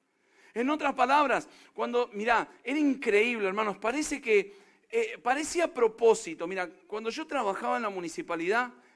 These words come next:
cada vez, mirá, durante el mes nadie traía comida, nadie traía facturas,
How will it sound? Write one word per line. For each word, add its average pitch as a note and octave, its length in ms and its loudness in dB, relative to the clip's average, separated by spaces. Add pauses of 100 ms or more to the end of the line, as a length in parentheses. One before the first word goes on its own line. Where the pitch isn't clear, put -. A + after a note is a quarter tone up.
(160)
cada E4 480 4
vez, - 500 2 (540)
mirá, G3+ 280 -2 (120)
durante B3+ 380 0
el C4 100 0
mes D#4+ 360 -2
nadie F3+ 340 -2
traía D3 280 -8
comida, E3+ 520 -2
nadie D#3 200 -6
traía C#3+ 240 -6
facturas, F#3 800 -2